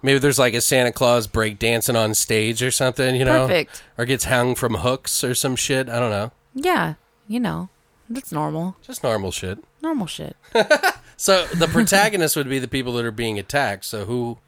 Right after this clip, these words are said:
Speaker 1: who we pick? And, like,
Speaker 2: How many,
Speaker 1: who
Speaker 2: how many people are we gonna name?
Speaker 1: Well, I think we should have two people inside and two people or three people outside. So maybe they're, maybe, maybe, yeah, two people that know each other inside that run into each other at the event that didn't know they were gonna be there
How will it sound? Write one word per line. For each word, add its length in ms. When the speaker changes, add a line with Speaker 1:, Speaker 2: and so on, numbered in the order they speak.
Speaker 1:
who 220
we 200
pick? 380
And, 80
like, 80
Speaker 2:
How 60
many, 400
Speaker 1:
who 40
Speaker 2:
how 80
many 160
people 260
are 140
we 80
gonna 300
name? 600
Speaker 1:
Well, 140
I 80
think 240
we 80
should 160
have 160
two 160
people 300
inside 480
and 120
two 120
people 680
or 720
three 200
people 260
outside. 540
So 160
maybe 220
they're, 140
maybe, 400
maybe, 400
yeah, 240
two 180
people 260
that 80
know 180
each 160
other 180
inside 420
that 140
run 240
into 280
each 160
other 260
at 240
the 140
event 400
that 160
didn't 240
know 120
they 120
were 140
gonna 160
be 180
there 300